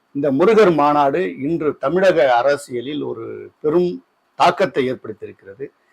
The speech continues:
இந்த முருகர் மாநாடு குறித்து பல கருத்துக்கள் அரசியல் வட்டாரங்களில் பெருகெடுத்திருக்கிறது.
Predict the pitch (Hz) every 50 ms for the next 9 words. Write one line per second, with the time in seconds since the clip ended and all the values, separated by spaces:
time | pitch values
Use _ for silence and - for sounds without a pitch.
0 | _ _ _ _ _ - 143 143 135 135 151 190 226 226 226 220 190 165 147 151
1 | 160 160 156 147 143 113 123 117 120 113 _ 151 151 143 120 113 107 107 101 95
2 | - - 123 147 160 165 151 131 117 107 98 90 92 90 - _ - 147 160 147
3 | - 156 - - 143 143 135 120 107 107 - 117 123 147 - - 151 135 120 110
4 | - 120 117 107 104 101 101 110 123 120 - _ _ - - - 127 127 120 123
5 | 123 - - 98 92 _ - 95 92